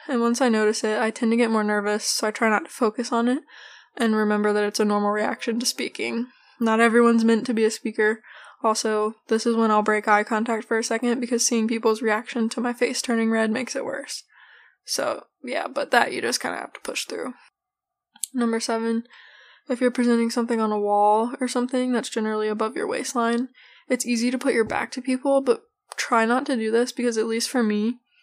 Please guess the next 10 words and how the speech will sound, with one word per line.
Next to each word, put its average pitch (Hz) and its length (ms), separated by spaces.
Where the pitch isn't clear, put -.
it 240 80
makes 220 220
me 233 60
feel 233 160
trapped, - 480
like, - 320
against - 400
the 135 80
wall. - 400
Like, - 340